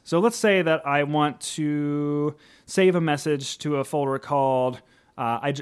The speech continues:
I co-directed our school district's elementary school honor band this past spring. So elementary school honor band.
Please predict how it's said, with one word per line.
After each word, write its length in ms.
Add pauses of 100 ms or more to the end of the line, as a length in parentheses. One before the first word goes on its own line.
I 120
co-directed 600
our 240 (140)
school 220
district's 460
elementary 380
school 160
honor 180
band 260
this 180
past 220
spring. 240
So 260 (300)
elementary 360
school 220
honor 160
band. 240